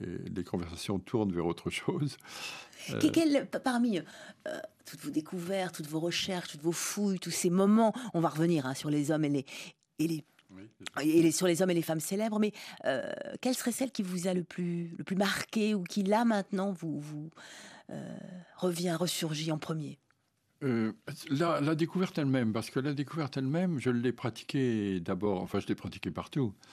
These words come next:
Speaker 1: mais je l'ai pratiquée d'abord en, en Bretagne, et au moment où j'étais vraiment très, très jeune, et quand on est très, très jeune, la, la fouille, c'est tout d'un coup le, l'accès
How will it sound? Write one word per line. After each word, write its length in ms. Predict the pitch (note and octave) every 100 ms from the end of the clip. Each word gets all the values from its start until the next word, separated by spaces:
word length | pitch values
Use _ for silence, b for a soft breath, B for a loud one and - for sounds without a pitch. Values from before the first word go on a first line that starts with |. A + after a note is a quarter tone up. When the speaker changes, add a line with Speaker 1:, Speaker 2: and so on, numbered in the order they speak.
| B B B -
Speaker 1:
mais 100 | A2
je 100 | A#2+
l'ai 100 | A#2
pratiquée 400 | A#2 A2 - A2
d'abord 320 | G#2 G#2 F#2
en, 240 | F#2 F2 -
en 100 | F2
Bretagne, 580 | F#2 F#2+ D#3+ E3 G#2 F#2 - B B B B -
et 340 | A#2+ G#2+ G2
au 140 | G2+
moment 260 | A2 A2 A#2
où 100 | G#2+
j'étais 380 | G2 G#2 G#2 G2
vraiment 680 | E2+ F#2+ G#2 G2+ F2 E2 E2
très, 180 | -
très 220 | F2 - F2
jeune, 460 | C3+ D3+ B2 G2+ G2+
et 140 | A2 G2+
quand 260 | C#3 B2
on 100 | B2+
est 120 | A#2+
très, 180 | A2+ A#2+
très 220 | A#2 A2+
jeune, 320 | G#2+ E3+ F3 C3 - b b b -
la, 400 | A#2 G2+ G2 G#2
la 160 | G#2+
fouille, 360 | - - G3 E3
c'est 220 | - C3
tout 140 | -
d'un 140 | C3 B2
coup 400 | - D3+ C3+ A2+
le, 220 | G#2+ G#2+
l'accès 760 | G2 G2+ A2 A2+ - D3 C3